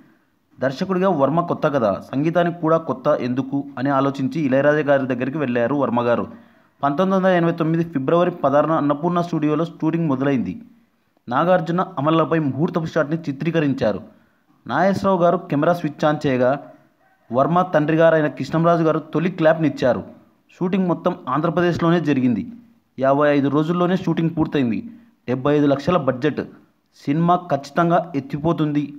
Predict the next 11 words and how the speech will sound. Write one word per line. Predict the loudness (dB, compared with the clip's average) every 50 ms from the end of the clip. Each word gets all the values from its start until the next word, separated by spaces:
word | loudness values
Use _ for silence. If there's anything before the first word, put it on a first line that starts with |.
| -8 -4
అనుకునే | -4 -2 -2 0 0 2
వాళ్ళే | 4 4 4 4 2 0 -2 -4
ఎక్కువ. | -6 -8 -6 -2 0 0 0 0 -2 -6 -18 -20 _ _ -20 _ _ -4
కానీ | -2 0 0 2
నాగార్జున | 0 0 2 2 2 4 2 2 2 0 -2 0
మాత్రం | 0 0 0 0 -2 -4
చిరునవ్వుతో | -4 -6 -6 -4 -2 0 0 2 2 2 2 0 -2 -4 -6 -6 -10
ఎప్పుడూ | -10 -4 -2 -2 -2
పాజిటివ్గానే | -2 0 0 0 0 0 0 -2 0 0 0 2 2
ఉండేవాడు. | 2 2 2 2 4 4 2 2 0 -4 -10 -20 -20 _ _ _ _ _ _ _ _ -6 -2
వర్మకి | -2 0 2 0 0 0 -2